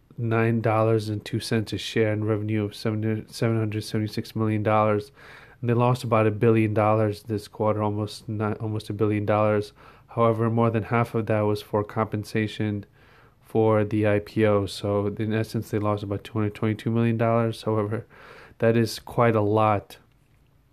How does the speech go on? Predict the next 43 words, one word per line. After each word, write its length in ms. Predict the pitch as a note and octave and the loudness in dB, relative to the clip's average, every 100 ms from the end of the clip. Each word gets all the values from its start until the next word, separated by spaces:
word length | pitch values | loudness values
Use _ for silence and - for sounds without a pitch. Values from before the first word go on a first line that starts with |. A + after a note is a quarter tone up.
| _ _ _ - | _ _ _ -12
However, 360 | - B2+ B2 A#2 | 0 4 6 6
I 120 | A#2 | 4
think 240 | A2+ C3 B2 | 4 2 4
they'll 140 | A#2+ | 4
get 180 | A#2+ A2+ | 4 2
a 40 | |
boost 360 | G#2+ A#2 A2+ - | 2 2 2 0
because 260 | A2+ G#2 A2+ | -2 0 2
Uber's 480 | C3 A#2+ B2 A#2+ A2+ | 2 4 6 4 4
I 140 | A#2 | 2
P 240 | G#2+ - A2+ | 2 2 4
O 260 | A2 A2 - - - - - - - - _ - | 4 2 -4 -20 -20 -20 -20 -20 -20 -20 _ -6
will 360 | A#2+ C3 C3+ C3 | 4 8 8 8
be 120 | B2 | 4
coming 380 | - B2 A#2+ A#2 | 2 2 4 4
out 320 | A#2 A#2 - | 2 2 2
this 260 | B2 A#2+ | 2 2
Friday, 640 | - - B2 A#2 A2+ A2 G#2 | -2 2 6 6 6 2 2
so 160 | - | 2
everyone 580 | A#2 A#2 A2+ G#2+ G#2+ G#2 - | 4 4 2 2 -2 -2 -2
is, 160 | A#2 | -2
is 20 | |
anticipating 600 | G#2 - A2 G#2+ A#2 A2+ | -2 -4 -4 -2 0 0
to 80 | - | -4
see 240 | - A#2+ G#2+ | -4 0 2
how 160 | G#2+ | 2
that 180 | G#2+ A2 | 2 4
will 180 | A2 G#2+ | 4 0
turn 300 | - A2+ G#2+ | -2 -2 0
out. 180 | G#2 G#2+ | 0 -2
I 60 | |
think 260 | G#2 A#2 G#2+ | -2 -2 2
that'll 260 | G#2+ G#2+ | 2 2
give 200 | G#2 A2 | 0 -2
the 80 | G2+ | 0
I 120 | G#2 | -2
P 200 | G#2 - | -2 -2
O 60 | A2 | -2
market 360 | G#2 G#2+ G#2 G#2 | 0 -2 0 -2
a 60 | |
big 260 | G2+ G#2+ G2 | 0 -2 -2
boost, 320 | A2 G#2+ - | -2 -2 -2
especially 800 | A2 - G#2+ G#2+ - G#2+ G#2 | -8 -2 -2 -2 -2 -2 -2